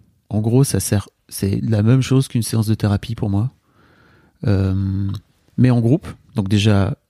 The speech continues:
c'est énorme parce que, en fait, le groupe, si vous avez jamais fait de thérapie de groupe,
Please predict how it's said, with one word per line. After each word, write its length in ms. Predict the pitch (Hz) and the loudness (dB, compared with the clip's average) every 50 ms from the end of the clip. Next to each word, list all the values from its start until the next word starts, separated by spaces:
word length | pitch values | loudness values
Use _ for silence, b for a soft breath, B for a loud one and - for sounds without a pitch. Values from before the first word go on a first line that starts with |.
| _ _ _ _ _ _ _ | _ _ _ _ _ _ _
c'est 200 | - - - - 101 | -14 -8 -2 0 2
énorme 300 | 101 104 110 107 107 104 | 2 4 4 4 2 2
parce 180 | 95 95 - | 0 -2 -4
que, 420 | - - 98 92 92 90 92 101 101 185 | -4 -4 -4 -2 -2 -2 -4 -4 -4 -6
en 60 | 156 | -4
fait, 200 | 107 107 110 - | -2 -2 -2 0
le 100 | - 104 | -2 -2
groupe, 320 | 101 - 110 120 123 117 - - - b b b b b b _ | -2 0 0 0 -2 -2 -4 -12 -16 b b b b b b _
si 140 | - - 117 | -8 -4 -2
vous 180 | 104 104 101 | 0 0 2
avez 100 | 104 98 | 2 2
jamais 240 | 98 110 107 110 110 | 2 2 2 2 2
fait 120 | - - | 0 -4
de 60 | 110 - | -6 -4
thérapie 300 | - 107 98 95 - 117 | -2 -2 0 -2 -2 -4
de 60 | 117 | -2
groupe, 220 | - 123 123 117 | 0 0 0 -2